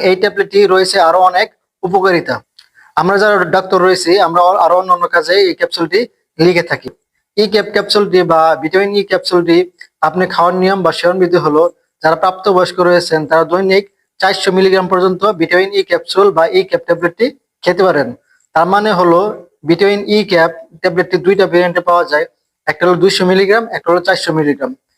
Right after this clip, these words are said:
যারা প্রাপ্তবয়স্ক রয়েছেন তারা ইচ্ছা করলে আপনারা যারা, আহ, দুইশো গ্রাম মিলিগ্রাম যে ট্যাবলেটটি সকালে এবং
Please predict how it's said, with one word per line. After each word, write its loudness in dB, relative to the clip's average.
যারা 2
প্রাপ্তবয়স্ক 0
রয়েছেন 0
তারা 2
ইচ্ছা -2
করলে 2
আপনারা 0
যারা, 2
আহ, 4
দুইশো -2
গ্রাম 0
মিলিগ্রাম 2
যে -4
ট্যাবলেটটি -4
সকালে 0
এবং 2